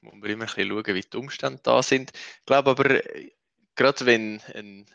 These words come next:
äh, Trainer, äh, möchte sich auch weiterentwickeln und dort auch irgendwo im Nachwuchsleistungssport oder dann auch mal wieder aktiv im Leistungssport landen,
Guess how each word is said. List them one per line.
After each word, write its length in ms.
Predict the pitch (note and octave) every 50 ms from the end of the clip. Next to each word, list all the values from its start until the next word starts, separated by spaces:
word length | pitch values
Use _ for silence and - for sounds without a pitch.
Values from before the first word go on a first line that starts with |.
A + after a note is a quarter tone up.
| _ _ _ _ _ _ _ _ _ _
äh, 180 | - G#2 G#2 G2+
Trainer, 600 | - - - G2 G2 F#2+ F#2+ G#2 A2+ A#2 A#2+ A#2 - - - - - - - - - - - _ _ _
äh, 120 | G#2+ G#2 G2+
möchte 360 | G#2 G#2 G#2+ - - - G#2+ G#2 G#2 G#2
sich 420 | - - - - - - - A2 -
auch 140 | G#2+ G#2
weiterentwickeln 880 | A2+ D#3 - - - D3 D3 D3 - - - C#3+ - - - - C#3+ C3
und 260 | A2 G2+ F#2 - -
dort 220 | G#2 G#2+ - - G2
auch 140 | A2 A#2+
irgendwo 360 | A#2+ A#2+ A#2 A#2+ A#2 A2+ A2+ A2
im 140 | G#2 G2+
Nachwuchsleistungssport 1300 | F#2+ G2 G#2+ A#2 - A2+ - - - - G2 A#2 B2 - - - - - - - - A2+ A#2 - - -
oder 160 | - - - -
dann 180 | - F#2 F#2 F#2
auch 200 | F#2+ F#2+ F#2 _ _ _ _ _ _ _
mal 120 | - - G2
wieder 220 | - G#2+ - - C3
aktiv 400 | A#2+ - - - - A2+ - -
im 120 | A#2 A#2
Leistungssport 840 | G#2+ G#2+ G#2+ A2+ - - - - - - - A2+ A#2 A#2 - - -
landen, 420 | A2 G#2 G#2 A#2+ A#2 A#2+ A#2+ A#2+